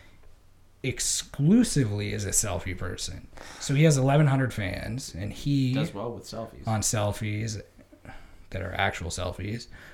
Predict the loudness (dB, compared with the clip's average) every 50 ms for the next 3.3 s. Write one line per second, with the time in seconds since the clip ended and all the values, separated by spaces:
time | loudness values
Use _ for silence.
0 | -20 -10 -8 -6 -6 -6 -6 -6 -4 0 0 2 2 2 0 -2 -4 -6 -6 -6
1 | -4 -4 -6 -6 -6 -8 -8 -8 -10 -12 -18 -20 -20 -20 -20 -20 -20 -20 _ -20
2 | -20 -20 -20 -20 -10 -2 0 2 2 2 2 0 -2 -4 -4 -4 -4 -4 -4 -4
3 | -4 -6 -8 -10 -12 -14